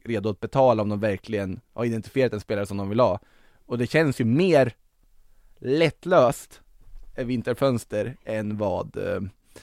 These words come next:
eh, Osimhen eller Tony skulle vara. Så det här kan ju bli en väldigt spännande följetong med,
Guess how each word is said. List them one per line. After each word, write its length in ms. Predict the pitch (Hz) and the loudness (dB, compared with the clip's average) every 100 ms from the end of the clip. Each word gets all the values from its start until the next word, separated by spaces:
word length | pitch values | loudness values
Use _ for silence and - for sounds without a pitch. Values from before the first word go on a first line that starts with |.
| _ _ _ _ - | _ _ _ _ -18
eh, 400 | - 98 92 95 95 | -12 -10 -8 -8 -8
Osimhen 420 | - 113 104 104 | -6 -4 -2 -2
eller 120 | 104 | -4
Tony 280 | 101 117 107 | 0 0 0
skulle 200 | 110 107 | -4 -4
vara. 140 | 98 | -4
Så 80 | 98 | -4
det 60 | 95 | -4
här 80 | |
kan 180 | 92 147 | -2 0
ju 60 | 202 | 2
bli 280 | 117 147 151 | 2 2 2
en 120 | 117 | 0
väldigt 420 | 117 113 110 160 - | 0 -2 0 -2 -4
spännande 760 | - 127 98 101 98 98 101 | -4 -2 -2 -6 -6 -4 -6
följetong 500 | - 104 98 104 101 | -4 -4 -2 -4 -4
med, 280 | 101 95 - | -6 -8 -10